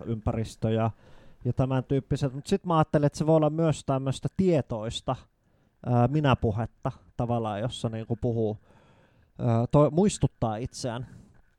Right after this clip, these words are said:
ö, jostain hyvinkin arkisista tavallisista asioista, että tota, ähm, sen sijaan, että miettii, että miksi tää on näin ää, va-, vaikeata tai haastavaa, niin ajattelin, että mitä, mi-, mitä niinku mahdollisuuksia tässä on, tai,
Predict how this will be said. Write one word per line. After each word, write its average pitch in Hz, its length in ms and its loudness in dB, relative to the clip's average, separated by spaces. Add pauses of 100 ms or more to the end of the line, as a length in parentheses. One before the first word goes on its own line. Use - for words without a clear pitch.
(640)
ö, 110 360 -2
jostain 120 340 0
hyvinkin 123 320 0
arkisista - 560 -6
tavallisista 120 680 -10
asioista, 123 540 -8 (680)
että 107 280 -4
tota, 104 440 -4 (120)
ähm, 101 460 -2 (720)
sen 120 260 -6
sijaan, 107 260 -4
että 113 200 -8
miettii, 110 440 -6
että 117 220 -10
miksi - 240 -14
tää 101 120 -6
on 110 100 -10
näin 131 280 -10 (1160)
ää, 101 480 -6
va-, 104 260 -8
vaikeata 110 400 -8
tai 113 180 -8
haastavaa, 120 400 -8
niin 101 100 -10
ajattelin, 120 420 -8
että 127 140 -10
mitä, 127 240 -8
mi-, 120 260 -8
mitä 127 320 -4
niinku 120 160 -8
mahdollisuuksia 110 840 -4
tässä - 380 -12
on, 104 360 -6
tai, 95 340 -4